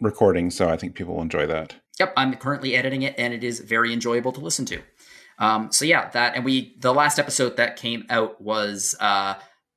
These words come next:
Speaker 2: it was an interesting, interesting topic,
Speaker 1: <laughs>
Speaker 2: I think.
Speaker 1: Yes, we, we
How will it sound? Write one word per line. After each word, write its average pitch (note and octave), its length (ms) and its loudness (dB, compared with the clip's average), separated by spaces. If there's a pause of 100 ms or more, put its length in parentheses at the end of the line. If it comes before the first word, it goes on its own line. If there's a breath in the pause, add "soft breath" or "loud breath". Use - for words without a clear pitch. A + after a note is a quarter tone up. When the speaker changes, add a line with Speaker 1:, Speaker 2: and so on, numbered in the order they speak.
(140)
Speaker 2:
it - 120 -2
was C3 160 4
an C3+ 100 0
interesting, F3+ 920 2 (180)
interesting E3+ 520 2
topic, - 460 4
Speaker 1:
<laughs> - 40 -14
Speaker 2:
I G2 120 0
think. F2+ 380 -10
Speaker 1:
Yes, G#2 640 2
we, A#2+ 180 6
we B2 560 6